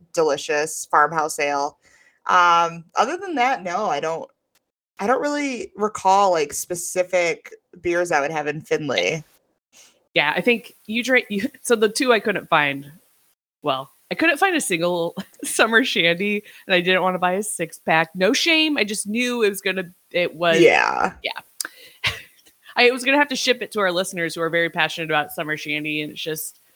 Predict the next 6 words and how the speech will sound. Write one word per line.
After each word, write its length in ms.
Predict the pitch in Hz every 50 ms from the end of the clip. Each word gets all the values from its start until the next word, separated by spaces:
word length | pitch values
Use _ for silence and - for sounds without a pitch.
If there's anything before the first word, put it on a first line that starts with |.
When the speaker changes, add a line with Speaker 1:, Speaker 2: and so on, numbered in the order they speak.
| _ _ _
Speaker 2:
it's 100 | - -
not 180 | - 202 156
budgeted 420 | - 170 156 151 165 156 165 160 160
right 200 | 165 160 160 160
now. 340 | 165 160 160 160 160 160 - _ _ _ _ _ 240
And 600 | 226 285 185 185 - 311 175 170 165 165 165 156